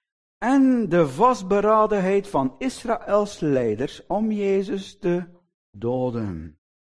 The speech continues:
En die twee hoofdmotieven, die lopen als het ware als een treinspoor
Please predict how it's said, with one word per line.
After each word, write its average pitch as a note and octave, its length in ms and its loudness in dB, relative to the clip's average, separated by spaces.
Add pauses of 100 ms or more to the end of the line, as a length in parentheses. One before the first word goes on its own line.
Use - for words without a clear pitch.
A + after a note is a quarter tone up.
(120)
En C3 160 -8
die D3 120 0
twee C4+ 380 -4
hoofdmotieven, E3 880 2
die C#3 120 0
lopen F#3+ 260 0
als F3 120 -2
het E3+ 100 -6
ware F3 200 0
als D#3 280 -2
een D3 220 0
treinspoor G#3 1120 0